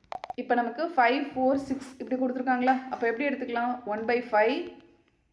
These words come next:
ஒன் பை ஃபோர், ஒன் பை சிக்ஸ். மூணு காரு போடுற வேகங்களோட விகிதத்தை நம்ம இப்ப எடுத்துக்கிட்டோம். இதை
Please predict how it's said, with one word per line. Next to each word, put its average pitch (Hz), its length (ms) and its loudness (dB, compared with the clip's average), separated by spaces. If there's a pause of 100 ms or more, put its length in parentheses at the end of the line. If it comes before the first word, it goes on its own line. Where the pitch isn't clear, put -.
(220)
ஒன் 226 160 0
பை 247 100 6 (120)
ஃபோர், 254 380 6 (760)
ஒன் 240 160 2
பை 254 80 6 (120)
சிக்ஸ். 220 300 -6 (720)
மூணு 269 180 4 (120)
காரு 240 280 6 (800)
போடுற 247 300 6 (180)
வேகங்களோட 254 580 4
விகிதத்தை 254 420 2
நம்ம 262 200 2
இப்ப 214 180 0
எடுத்துக்கிட்டோம். 208 440 -4 (260)
இதை 277 120 6